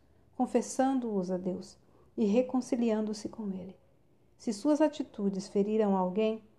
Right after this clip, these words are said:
isso também deve ser resolvido. A experiência de Isaías nos mostra que o ser humano é impuro, mas não precisa continuar assim.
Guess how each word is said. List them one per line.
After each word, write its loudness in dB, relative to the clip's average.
isso -2
também -2
deve -2
ser 0
resolvido. -4
A 2
experiência 2
de -2
Isaías 2
nos -8
mostra -6
que -6
o -4
ser -2
humano 0
é -4
impuro, -4
mas 2
não 4
precisa 0
continuar 2
assim. -6